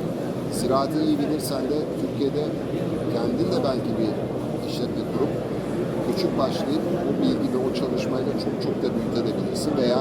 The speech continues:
girip bir danışmanlık şirketi bir şey kurup yanına birkaç tane Türkiye'den mezun olmuş adam alıp onları biraz eğitip ondan sonra sahada onlar da senin bilgine, çünkü bilgiye karşı büyük saygı var.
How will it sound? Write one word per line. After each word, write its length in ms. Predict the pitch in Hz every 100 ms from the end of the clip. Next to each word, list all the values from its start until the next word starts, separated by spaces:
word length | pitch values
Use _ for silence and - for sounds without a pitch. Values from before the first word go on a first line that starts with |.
| 139 - - - - 127
girip 200 | 131 - 139
bir 80 | 123
danışmanlık 500 | 123 123 143 135 143
şirketi 380 | - - 120 113 117 117 -
bir 60 |
şey 120 | 135
kurup 320 | 143 - - - - - - - - - - - - - 123
yanına 240 | 127 127 -
birkaç 240 | - 151 -
tane 340 | - 123 123 107 98 - - - -
Türkiye'den 420 | 170 143 151 131
mezun 340 | 120 117 107 120
olmuş 280 | 107 107 107
adam 220 | 107 107
alıp 180 | 101 151 - 143 - 127 127
onları 320 | 143 151 151
biraz 260 | 160 165 143
eğitip 360 | 143 120 - - - - - - - 120
ondan 240 | 143 143
sonra 260 | - 127 -
sahada 460 | - 117 131 147 180 - - - 101 113
onlar 280 | 120 135 147
da 60 | -
senin 300 | 131 127 117
bilgine, 340 | - 123 131 139 - -
çünkü 140 | - 117 117
bilgiye 340 | 127 143 156
karşı 300 | 139 - -
büyük 160 | 151 127
saygı 340 | 131 117 117
var. 120 | 95